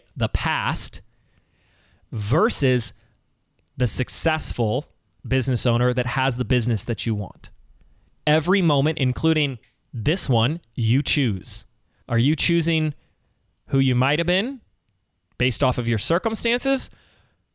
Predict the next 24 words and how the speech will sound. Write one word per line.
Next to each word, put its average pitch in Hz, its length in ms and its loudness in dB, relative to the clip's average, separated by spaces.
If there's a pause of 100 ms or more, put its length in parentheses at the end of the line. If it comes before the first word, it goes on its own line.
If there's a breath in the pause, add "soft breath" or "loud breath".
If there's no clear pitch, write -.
(280)
or 135 140 4
who 143 140 4
you 135 200 4
need 143 320 4
to 143 120 2
be 123 320 0 (260)
based 131 260 -2
off 123 200 0
of 110 80 -12
the 117 100 -4
results 110 560 0
that - 180 -8
you're 131 140 2
committed 123 400 0
to 117 80 -4
creating? 120 600 -4 (420 loud breath)
If - 180 -2
you 123 160 0
get 123 420 -2
that, 160 520 -2 (440)
everything 147 480 0
else 127 300 0
will 117 180 2
work. 104 380 0